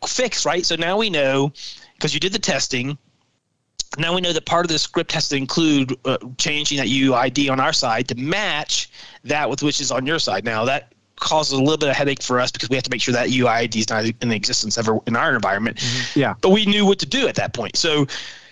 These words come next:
Speaker 1: so we were able to bring this software up that was tied to the underlying architecture of VMware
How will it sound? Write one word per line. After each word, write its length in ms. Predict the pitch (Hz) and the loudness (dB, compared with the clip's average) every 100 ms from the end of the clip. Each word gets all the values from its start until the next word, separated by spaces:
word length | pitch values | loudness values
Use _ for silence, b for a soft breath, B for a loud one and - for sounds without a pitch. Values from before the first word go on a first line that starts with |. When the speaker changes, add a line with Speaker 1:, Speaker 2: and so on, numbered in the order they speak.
| B B - | B B -4
Speaker 1:
so 120 | - | 2
we 120 | 180 | 4
were 100 | 214 | 6
able 300 | 190 202 175 | 4 2 0
to 100 | 165 | 0
bring 440 | 135 151 196 202 180 | 0 0 2 2 2
this 520 | 151 - - - - _ - - | 0 0 -2 -4 -12 _ -20 -12
software 540 | - - 170 185 151 127 | -4 2 2 4 2 2
up 120 | 127 | 2
that 160 | 131 120 | -2 0
was 360 | 127 127 - - - - - | 0 0 -2 -8 -6 -6 -2
tied 340 | 160 165 170 | 0 0 0
to 140 | 160 | 0
the 200 | 131 113 - | 0 -2 -2
underlying 560 | 170 214 208 170 147 139 | 0 4 4 4 2 0
architecture 680 | 143 147 131 139 - 131 120 | 0 0 -4 -6 -4 -2 -2
of 100 | 113 | -2
VMware 920 | - 120 196 208 139 110 107 104 - | -2 0 2 2 2 2 0 -2 -4